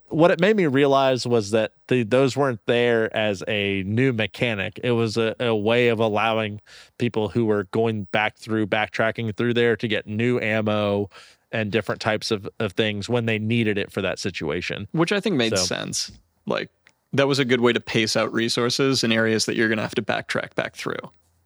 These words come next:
Speaker 2: Like,
Speaker 1: Yeah, I agree.
Speaker 2: that was clever stuff. I, I enjoyed that a lot.
Speaker 1: Yeah.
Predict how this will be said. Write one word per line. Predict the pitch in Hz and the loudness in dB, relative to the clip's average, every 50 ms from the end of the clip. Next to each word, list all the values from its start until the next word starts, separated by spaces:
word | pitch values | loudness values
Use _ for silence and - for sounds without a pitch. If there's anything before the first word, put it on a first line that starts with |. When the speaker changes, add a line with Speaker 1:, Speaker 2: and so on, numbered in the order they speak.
| _ - | _ -4
Speaker 2:
Like, | - 120 120 117 - | -4 -2 -4 -4 -4
Speaker 1:
Yeah, | - 107 92 87 - - - | -6 -4 -4 -6 -8 -10 -8
I | - 95 | -6 -6
agree. | 95 87 - 123 | -4 0 0 0
Speaker 2:
that | |
was | 123 120 - | 0 0 -2
clever | - - 117 110 - 113 | 0 -2 -2 -2 -2 -4
stuff. | - - - - - - - - _ _ _ _ - | -6 -6 -6 -6 -8 -10 -16 -18 _ _ _ _ -4
I, | - 120 117 113 101 - | 0 0 0 0 0 0
I | 117 113 | 0 0
enjoyed | 110 110 107 110 120 113 | 0 0 -2 -2 -4 -4
that | - 110 | -4 -6
a | - - | -6 -6
lot. | - - - - _ - - _ _ _ _ _ _ _ _ _ _ _ _ _ _ _ - - | -6 -6 -8 -8 _ -20 -20 _ _ _ _ _ _ _ _ _ _ _ _ _ _ _ -8 -4
Speaker 1:
Yeah. | - 95 92 | -4 -4 -4